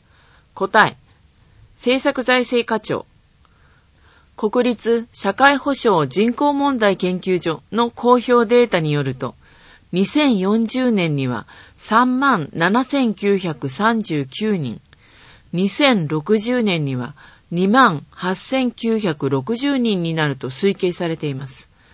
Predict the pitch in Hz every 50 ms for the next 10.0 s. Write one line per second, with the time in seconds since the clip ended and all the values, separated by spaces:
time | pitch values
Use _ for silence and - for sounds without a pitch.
0 | _ _ _ _ _ _ - 170 170 - 175 170 170 - - - - - - -
1 | 165 185 190 - 254 240 254 277 - 294 277 - 220 185 165 156 143 170 196 208
2 | 214 - 247 240 226 - 240 240 233 - - 185 156 139 131 127 - 180 190 214
3 | 220 220 220 208 - - - 208 208 190 156 143 147 151 160 170 160 139 131 127
4 | 131 127 143 147 - _ - - - _ _ _ _ - 175 165 - 214 - -
5 | - 254 247 254 240 - 247 240 - 254 233 214 165 147 - - 151 147 - _
6 | - 156 151 147 - - - 139 131 - - - - - _ - - - 185 196
7 | 240 269 285 277 254 214 175 156 156 - 180 185 190 190 185 185 185 180 175 -
8 | 170 165 156 147 147 147 - 160 170 175 170 139 120 - - - 180 190 196 190
9 | - 208 196 196 190 - 185 175 170 - 170 151 151 151 147 - - - -